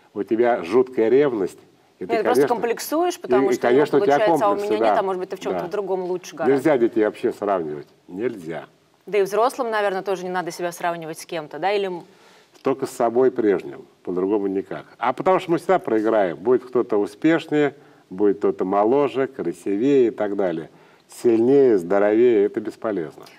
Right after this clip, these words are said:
Speaker 2: Давай расскажем про бонусы, которые получают уверенные в себе люди в карьере и в личной жизни.
Speaker 1: Бонусы они получают следующие. Но тут надо оговориться, что вот мы с тобой такой пример рассмотрели про буквальные бонусы.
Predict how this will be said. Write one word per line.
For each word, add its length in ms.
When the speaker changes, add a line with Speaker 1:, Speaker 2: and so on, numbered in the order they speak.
Speaker 2:
Давай 180
расскажем 380
про 220
бонусы, 520
которые 380
получают 500
уверенные 520
в 40
себе 300
люди 260
в 120
карьере 580
и 140
в 80
личной 320
жизни. 340
Speaker 1:
Бонусы 460
они 200
получают 520
следующие. 680
Но 280
тут 220
надо 360
оговориться, 680
что 160
вот 160
мы 120
с 60
тобой 260
такой 280
пример 340
рассмотрели 540
про 180
буквальные 580
бонусы. 480